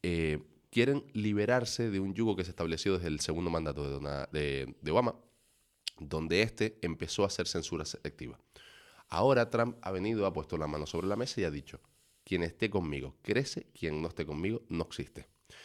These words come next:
Por ejemplo, Google, que financió también la campaña de, de Biden, fue amenazada con ser dividida en varias empresas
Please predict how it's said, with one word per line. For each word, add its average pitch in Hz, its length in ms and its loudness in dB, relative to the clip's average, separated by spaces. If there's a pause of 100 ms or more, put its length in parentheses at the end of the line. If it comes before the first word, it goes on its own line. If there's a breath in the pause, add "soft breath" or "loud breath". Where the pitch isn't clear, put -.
(320 loud breath)
Por 90 140 4
ejemplo, 95 480 2
Google, 131 480 4
que 87 100 -2
financió 65 400 -2
también 82 220 0
la 78 80 2
campaña 76 460 0
de, 69 340 -2
de 76 120 0
Biden, 123 360 4 (560 soft breath)
fue 139 240 8
amenazada 131 560 4
con 113 140 2
ser 123 160 2
dividida 117 420 4
en 85 80 2
varias 87 220 2
empresas 80 400 -4